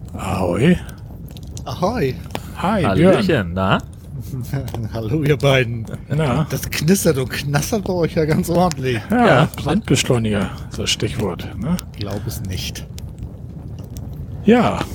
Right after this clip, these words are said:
Speaker 1: sehr schön, dass du da bist. Dann hol ich mal gleich den nächsten rein, ne? Dann holen wir mal alle schnell hier rein.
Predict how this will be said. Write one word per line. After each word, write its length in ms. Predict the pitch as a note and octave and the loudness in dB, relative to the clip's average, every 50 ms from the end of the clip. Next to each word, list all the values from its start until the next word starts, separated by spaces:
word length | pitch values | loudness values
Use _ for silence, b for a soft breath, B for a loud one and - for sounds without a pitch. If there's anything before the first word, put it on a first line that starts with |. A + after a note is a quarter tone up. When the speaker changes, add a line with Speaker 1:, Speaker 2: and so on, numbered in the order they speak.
| B B B B B B | B B B B B B
Speaker 1:
sehr 260 | - - A#3+ A#3 G3 | 0 2 4 6 6
schön, 340 | - - A2+ G2 F2 E3 - | 6 6 6 4 4 2 -2
dass 140 | - - | -4 -4
du 60 | - C#3+ | -2 -2
da 180 | D3+ D3 C#3+ | -2 -2 -2
bist. 380 | A#2 F#2+ F2+ - - - - - - - - - - - - - - - - - - - - - - - - - - - - B B B B B B B B | 0 0 0 0 -2 -4 -4 -6 -6 -8 -10 -12 -14 -16 -16 -18 -20 -20 -20 -20 -20 -18 -18 -20 -18 -18 -16 -16 -16 -16 -16 B B B B B B B B
Dann 140 | - D#3+ B2 | -6 0 4
hol 120 | D3+ F3 | 4 4
ich 100 | D#3+ - | 4 4
mal 60 | E3 C#3+ | 0 -2
gleich 180 | D#3 E3 D3+ - | 0 0 0 2
den 120 | - C#3+ | 2 2
nächsten 360 | E3+ G#3+ G3+ - - - - | 4 4 2 2 -2 -8 -6
rein, 140 | F3+ F3+ - | -6 -6 -4
ne? 80 | D3 E3 | -4 -4
Dann 160 | D#3+ C#3+ C3+ | -2 0 0
holen 120 | D#3 D#3+ | 0 0
wir 80 | D3+ D3 | -2 -4
mal 100 | C#3 C3+ | -6 -6
alle 160 | D3 E3+ E3+ | -6 -4 -4
schnell 200 | - - D#3+ C#3 | -4 -4 -4 -4
hier 200 | A#2+ A#2+ A#2+ A#2+ | -2 -2 -2 -2
rein. 260 | B2 B2+ D#3 G#3 C#4+ | -2 -2 -2 -2 -2